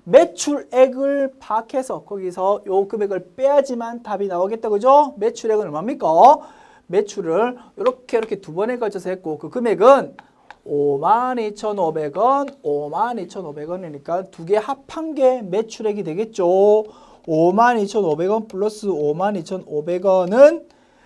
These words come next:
일공오 공공공. 요게 매출액이 됩니다. 여기서 매출 원가에 해당하는 오만 원, 요거를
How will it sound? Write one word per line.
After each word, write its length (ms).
일공오 1080
공공공. 880
요게 380
매출액이 500
됩니다. 520
여기서 760
매출 320
원가에 280
해당하는 460
오만 300
원, 100
요거를 460